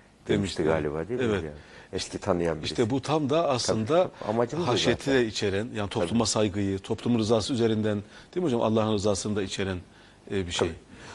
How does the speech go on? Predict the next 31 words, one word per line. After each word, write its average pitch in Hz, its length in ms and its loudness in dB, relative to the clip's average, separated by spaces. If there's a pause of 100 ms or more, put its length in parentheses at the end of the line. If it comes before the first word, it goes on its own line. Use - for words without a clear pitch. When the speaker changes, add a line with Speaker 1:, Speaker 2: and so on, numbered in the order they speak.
Speaker 1:
Evet. - 100 -12
Speaker 2:
Hocam 175 220 4
bir 151 40 -4
şey 180 160 4
okumuştum, 156 460 0
insanda 151 380 0
dört 143 240 2
doğum 101 260 4 (400)
var 95 220 0
diyor. 127 120 -4
Söyledikleriniz 127 560 0
onu 120 160 0
hatırlattı 95 500 -2
bana. 127 220 0
Bir 117 200 0
bildiğimiz 113 440 0
doğum, 113 280 2 (680)
bir 131 200 0
de, 147 140 4 (560)
e, - 60 -2 (540)
nefsin 127 360 0
doğumu, 104 360 2
ergenlikle 123 580 0
nefs 117 220 -2
doğumu 92 280 0
oluyormuş. 90 440 -4
Bunu 117 140 0 (240)
şeyler 104 340 0
anlatıyor 90 400 -6
tabii. 82 280 -8
Hani 92 160 -6